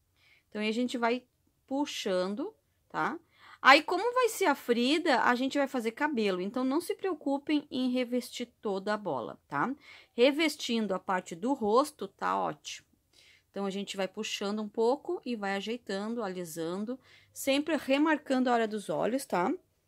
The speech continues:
Deixar essa área dos olhos bem marcadinha, bem bonitinha. Aí, dá mais uma arredondadinha, carinho, carinho, alisa, certo? Aí, eu vou pegar duas bolinhas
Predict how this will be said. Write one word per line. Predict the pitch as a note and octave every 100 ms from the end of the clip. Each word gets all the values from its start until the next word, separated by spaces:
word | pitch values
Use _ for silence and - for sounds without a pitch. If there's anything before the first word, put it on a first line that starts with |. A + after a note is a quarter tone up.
| _ _ -
Deixar | G3 A3+
essa | G#3+ -
área | A3+ A3+
dos | G#3
olhos | G#3+ A3
bem | G3 G#3+
marcadinha, | C#4 D#4 D4 G#3+ F3+ F#3 A3+
bem | G#3 G3+
bonitinha. | A#3 A#3 - E3+ F3+ C#4+ - _ _ _ _ _
Aí, | - F#3+
dá | G#3 G#3
mais | G#3 G#3+
uma | A#3+
arredondadinha, | A#3 G3+ G#3 F#3+ F3 F#3 B3+ C#4 C4+
carinho, | B3 G3 G3 F#3+
carinho, | F#3+ F3+ A#3+ B3+
alisa, | G3+ G3+ A#3 A#3 B3+ C#4+ - _ _ _ _ _
certo? | - G3+ A#3 D4+ - _ _ _ _ _ _ _
Aí, | - A#3+
eu |
vou | B3+
pegar | C#4 C#4 B3
duas | A3 D4 D#4
bolinhas | E4+ D4 C4 C#4 -